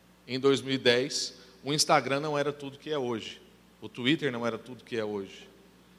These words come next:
Nem todo mundo tinha o smartphone nas suas mãos.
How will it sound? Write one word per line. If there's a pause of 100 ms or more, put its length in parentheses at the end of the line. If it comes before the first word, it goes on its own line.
(420)
Nem
todo
mundo
tinha (300)
o
smartphone
nas
suas
mãos.